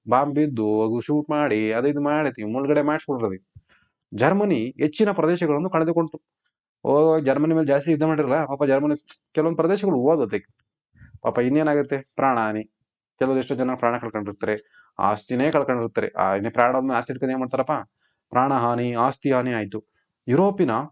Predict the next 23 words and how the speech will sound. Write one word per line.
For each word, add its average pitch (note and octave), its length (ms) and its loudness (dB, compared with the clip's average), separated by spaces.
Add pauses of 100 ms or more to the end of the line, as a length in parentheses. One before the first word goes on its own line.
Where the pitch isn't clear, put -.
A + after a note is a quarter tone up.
(560)
ಭೂಪಟವೇ F#3+ 460 2
ಬದಲಾಯಿತು. F3 720 2 (1040)
ಶೇಪ್, E3+ 400 0
ಶೇಪೇ D#3 300 0
ಚೇಂಜ್ D#3 160 0
ಆಗ್ಬಿಡ್ತು C#3 420 -2
ಯುರೋಪಿನ C#3+ 320 0
ಭೂಪಟದ್ದು. A#2+ 560 -4 (180)
ಸಂಘ F3+ 200 2
ಸಂಸ್ಥೆಗಳನ್ನು E3+ 520 0
ಸ್ಥಾಪನೆ D#3+ 280 0
ಮಾಡಿರು. D#3+ 260 2 (640)
ಹ್ಮ್, C3+ 200 2
ಬೇಕ್ D3+ 180 4
ಬೇಕಾದಾಗ D3+ 280 2
ಸಂಘ C#3 200 0
ಸಂಸ್ಥೆಗಳು, A#2 760 0 (200)
ಅದು D3 160 4
ಇದುಗಳನ್ನ D3+ 400 2
ಎಲ್ಲನೂ D3+ 320 2
ಸ್ಥಾಪನೆ - 280 -2
ಮಾಡ್ಕೊಬಿಟ್ರು. G#2+ 460 -4 (400)
ಯಾರು? D3 460 0